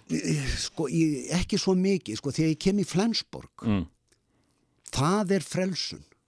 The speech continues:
Speaker 1: Þar, hérna, þyki ég svolítið sérstakur og spes og svona hópur af eldri strákum tekur mig svolítið í fóstur og upp á arma sína og býður mig bara velkomin í hópinn af því að, af
Speaker 2: Þá
Speaker 1: því að
Speaker 2: ertu spes og töff kannski í leiðinni?
Speaker 1: Já, s-, já,
Speaker 2: Já,
Speaker 1: og, og,
Speaker 2: töff
Speaker 1: og,
Speaker 2: spes.
Speaker 1: þú veist, og þetta eru svona strákar sem er ekkert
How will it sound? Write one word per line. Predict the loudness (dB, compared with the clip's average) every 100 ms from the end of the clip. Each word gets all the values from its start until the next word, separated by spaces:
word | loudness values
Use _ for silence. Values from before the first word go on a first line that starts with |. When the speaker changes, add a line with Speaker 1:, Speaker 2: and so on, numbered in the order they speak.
| _ _ _ _ _ _
Speaker 1:
Þar, | -4 0 2 0 -2 -6
hérna, | -4 -2 0 0 0 -2 -8 _ _ -20 -20 -4
þyki | -2 0 0 0
ég |
svolítið | 0 -2 -2 -4 -2
sérstakur | -4 -2 -4 -2
og |
spes | -4 -2 -2 -2 -4
og | -6 -2
svona | 0 2
hópur | 0 0 -4
af | -2
eldri | -2 -2 -4 -6
strákum | -4 -4 -4 -6 -8 -10 _ _ _ _ -2
tekur | -2 0
mig | -2
svolítið | -2 -2
í | -2
fóstur | -4 -6 -8 -4
og | -4
upp | -4
á | -4
arma | -2 -4
sína | -6 -8
og | -2
býður | -2 -2
mig | -4
bara | -4 -2
velkomin | -4 -2 -2 2
í |
hópinn | 0 0 -8 -8
af | -6
því | -6
að, | -6
af | 2
Speaker 2:
Þá | 4
Speaker 1:
því |
að | 4
Speaker 2:
ertu | 2 -4 -4
spes | 4 4 4 0
og | 0
töff | 2 2 0
kannski | 0 4
í | 4
leiðinni? | 4 2
Speaker 1:
Já, | 0 2
s-, | 0
já, | 0
Speaker 2:
Já, | 2 2 2
Speaker 1:
og, | 2
og, | 0 0 2
Speaker 2:
töff | 0
Speaker 1:
og, | 2
Speaker 2:
spes. | 2
Speaker 1:
þú | 2
veist, | 2
og | 2
þetta | 2 0
eru | 0
svona | 0 2
strákar | 2 2 2 -2
sem | 0
er | 0
ekkert | -2